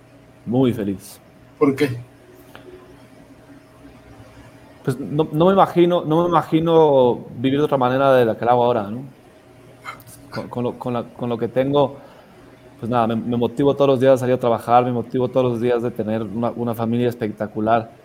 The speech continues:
Speaker 1: me motivo todos los días de, de, de tener lo que tengo, ¿no?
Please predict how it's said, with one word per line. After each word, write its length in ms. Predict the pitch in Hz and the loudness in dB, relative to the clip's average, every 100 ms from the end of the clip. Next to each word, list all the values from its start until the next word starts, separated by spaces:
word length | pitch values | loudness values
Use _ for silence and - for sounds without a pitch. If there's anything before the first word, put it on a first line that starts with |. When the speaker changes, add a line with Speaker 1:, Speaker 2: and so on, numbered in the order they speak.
| _ - _ - - | _ -20 _ -20 -10
Speaker 1:
me 60 | 107 | -6
motivo 360 | 110 - 131 | -6 -2 0
todos 200 | 127 131 | 4 4
los 160 | 127 117 | 4 2
días 320 | 127 131 127 | 4 4 2
de, 680 | 120 113 107 98 92 92 95 - _ - - - - - - - - | 2 4 2 -2 -6 -10 -14 -18 _ -20 -20 -20 -20 -20 -20 -20 -4
de, 340 | 120 120 117 123 117 113 | 0 0 -2 -6 -12 -8
de 140 | 117 113 | -4 -2
tener 220 | 123 143 | 0 2
lo 100 | 143 | 2
que 80 | 123 | 2
tengo, 340 | 139 135 107 | 0 0 0
¿no? 200 | 127 165 | -2 -6